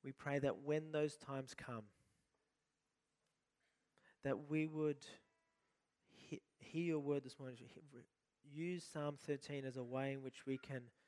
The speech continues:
bring our frustrations, our confusion, our questions, our pain, our agony to you,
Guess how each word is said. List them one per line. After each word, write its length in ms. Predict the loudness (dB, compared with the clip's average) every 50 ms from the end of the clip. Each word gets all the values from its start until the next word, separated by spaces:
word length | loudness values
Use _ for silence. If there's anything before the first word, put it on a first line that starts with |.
| _ _ _ _ _ _ _ -2
bring 240 | 0 0 2 4 4
our 120 | 2 2
frustrations, 920 | 0 0 -2 -2 -2 -4 -2 2 4 6 6 4 2 -2 -8 -8 -4 -2
our 140 | -2 -2 -2 -4
confusion, 580 | -10 -18 -20 -12 -6 -4 -4 -4 -4 -6 -8 -8 -8 -8
our 80 | -8 -8
questions, 580 | -10 -4 -2 -2 -2 -2 -4 -8 -10 -8 -8 -8 -8
our 100 | -8 -8 -10 -12 -10 -4
pain, 280 | -2 0 0 0 0 0
our 120 | -2 -2 -4 -4 -2
agony 260 | -2 -2 -4 -6 -10 -12 -12 -14
to 60 | -14 -12
you, 380 | -8 -6 -4 -4 -4 -4 -6